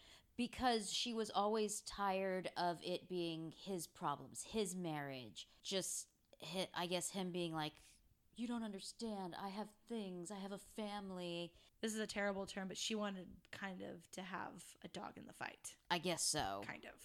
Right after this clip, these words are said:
Speaker 1: Actually, I think it was more part of her plan to make him jealous.
Speaker 2: I think you're right. I think it was a manipulation technique. Definitely. Because as we'll go on to discover, again, Thelma is not completely innocent here.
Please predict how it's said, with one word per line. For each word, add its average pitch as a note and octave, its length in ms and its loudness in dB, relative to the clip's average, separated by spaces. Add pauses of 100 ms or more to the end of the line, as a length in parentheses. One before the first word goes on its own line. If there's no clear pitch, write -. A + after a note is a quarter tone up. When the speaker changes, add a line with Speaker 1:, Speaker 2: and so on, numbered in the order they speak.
(120)
Speaker 1:
Actually, A3+ 520 12
I F3+ 40 10
think F3 300 2
it D3 80 4
was D#3+ 140 2
more D#3+ 160 2
part D3+ 280 4
of D3 100 0
her D3+ 100 -4
plan D3 400 0
to C#3+ 100 -8
make C#3 240 -4
him C3+ 220 -6
jealous. C#3 640 2 (120)
Speaker 2:
I A#3+ 120 8
think A#3+ 240 4
you're G3+ 80 2
right. G3+ 160 4
I G3 60 0
think G#3+ 180 0
it G3+ 100 0
was G3+ 200 2
a G#3 40 0
manipulation F#3 640 -2
technique. - 560 -8 (440)
Definitely. - 680 -4
Because G3 640 -2 (380)
as G3 260 6
we'll F3+ 100 -2
go F#3 100 -4
on - 160 -6
to - 80 -12
discover, D4 600 2
again, F#3 420 -4 (200)
Thelma A3+ 260 2
is F#3 220 -4
not F3+ 400 -4
completely E3+ 400 -8
innocent - 460 -6
here. - 240 -10